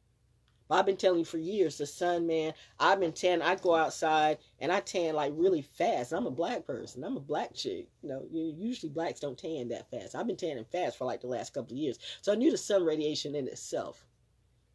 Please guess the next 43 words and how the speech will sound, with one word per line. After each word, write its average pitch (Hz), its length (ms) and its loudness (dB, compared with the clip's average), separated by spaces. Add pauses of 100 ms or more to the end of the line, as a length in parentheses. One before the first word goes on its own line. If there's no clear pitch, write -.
(220)
was 139 120 -8
changing. 113 540 -4
The 127 60 -8
sun 170 280 -2
was 127 140 -6
changing. 104 380 -10 (1600)
Maybe 135 300 0
I 117 60 2
thought 160 260 2
it 180 60 0
was 127 120 -8
just - 240 -12
sun-, 127 280 -8
maybe 139 240 2
it 147 40 -2
was 135 120 -6
just 139 160 -8
the 135 60 -8
five 143 340 0
G 180 160 -6
towers. 107 400 -10 (100)
I 190 240 12
don't 233 200 6
know. 139 260 2 (180)
Maybe 143 260 2
it's 175 100 4
a 190 40 -4
little 247 320 10
bit 294 220 12
of 285 60 10
both. 262 280 8 (1000)
But 127 180 0
anybody 247 560 12
tell 285 340 12
you 294 400 12 (840)
that 139 140 4
this 185 180 6
five 226 340 10
G 254 180 2
shit 226 360 6
is 175 180 4
not 202 340 8
real, 254 500 4